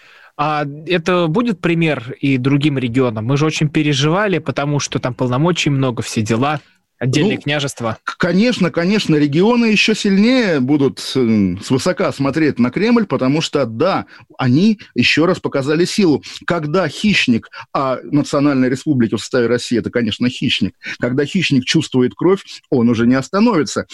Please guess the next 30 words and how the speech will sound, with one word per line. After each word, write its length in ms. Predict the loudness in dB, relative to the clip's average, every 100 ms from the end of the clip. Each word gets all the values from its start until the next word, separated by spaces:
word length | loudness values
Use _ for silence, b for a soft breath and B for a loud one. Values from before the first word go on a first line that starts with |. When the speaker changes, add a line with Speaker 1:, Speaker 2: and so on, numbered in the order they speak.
| B
Speaker 2:
И 60 | -4
в 60 |
следующий 400 | 0 0 2 0
раз 260 | 0 0 -2 B B
тоже 220 | 0 2
говорят, 400 | 0 2 0 -2
как 200 | -4 -6
часто, 340 | -2 -2 -2 -2
да, 140 | 0
если 240 | 0 0
что-нибудь 260 | 2 2 2
закрывают, 480 | 0 0 0 0 -2
какое-нибудь, 440 | -4 2 4 2 -2 _ -2
э, 220 | 2 2 0 B B
учреждение, 720 | 0 0 0 0 2 2 2
говорят, 360 | 2 0 -2
его 220 | 0 0 2
там 160 | 0
переформатируют, 920 | 0 0 0 0 0 0 0 2 2 -2 B B
потом 200 | -2 0
скоро 360 | 0 0 2 2
откроют 480 | 0 0 2 2 2
и 80 | 2
никогда 380 | 2 0 0 0
не 80 | 0
открывают. 500 | -2 0 2 0 0
То 100 | -2
же 80 |
самое 380 | 0 0 0 0
здесь. 340 | 0 0 0